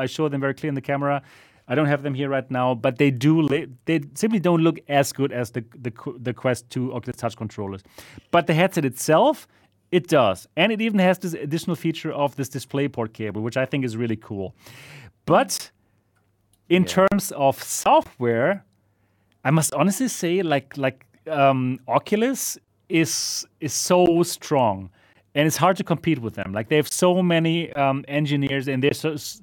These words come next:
Speaker 1: they're doing such a good job, right? I really, really, it's, it's, like, tough to compete against Oculus in terms of how streamlined and how perfect the software is. Like, I, I have tr-,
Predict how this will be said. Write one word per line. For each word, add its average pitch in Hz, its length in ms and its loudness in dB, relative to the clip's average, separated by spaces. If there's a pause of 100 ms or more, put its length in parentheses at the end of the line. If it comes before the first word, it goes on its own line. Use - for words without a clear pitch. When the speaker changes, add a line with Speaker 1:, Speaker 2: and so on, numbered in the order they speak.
(120)
Speaker 1:
they're 160 120 0 (100)
doing 160 120 2
such - 380 -2
a - 20 -6
good 131 160 -6
job, 104 300 -6
right? 110 200 -4 (360)
I 131 80 0
really, 156 300 6
really, 135 220 2
it's, 123 200 -8
it's, - 240 -6
like, 151 180 0
tough 170 300 0 (100)
to 156 140 0
compete 156 360 -4
against 131 320 -4
Oculus 131 360 -6 (360)
in 143 80 0
terms 156 360 2
of 143 160 0
how 170 260 2
streamlined 147 840 -2
and 135 100 -6
how 139 180 2
perfect 147 600 -2 (560)
the 147 100 4
software 170 580 2
is. 95 240 -8 (320)
Like, 151 240 0 (380)
I, 196 320 2 (840)
I 170 180 2
have 180 260 -2
tr-, - 260 -10